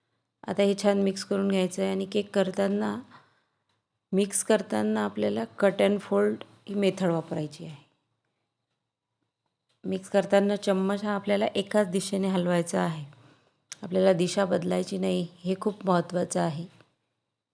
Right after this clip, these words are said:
ही टिप जर आपण वापरली तर केक कधीच फसत नाही आपला. तुम्ही बघत असाल आपल्याला जी कन्सिस्टन्सी पाहिजे ती तयार आहे.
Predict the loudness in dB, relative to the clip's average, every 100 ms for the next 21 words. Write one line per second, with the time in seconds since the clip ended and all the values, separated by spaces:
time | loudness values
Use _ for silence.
0 | _ _ _ _ _ -2 0 0 -2 0
1 | 2 4 2 0 0 0 -2 -2 -4 -4
2 | -6 -4 -2 -4 -2 -4 -2 -4 -2 -2
3 | -4 -6 -10 -10 -12 _ _ _ _ _
4 | _ _ _ _ _ -8 -4 2 2 2
5 | 0 -2 -2 -4 -8 _ -20 -8 -4 -2
6 | -2 -2 -2 -2 -4 -8 -6 -6 -8 -4
7 | -4 -4 -8 -10 _ _ -10 -4 0 0
8 | 0 -4 -6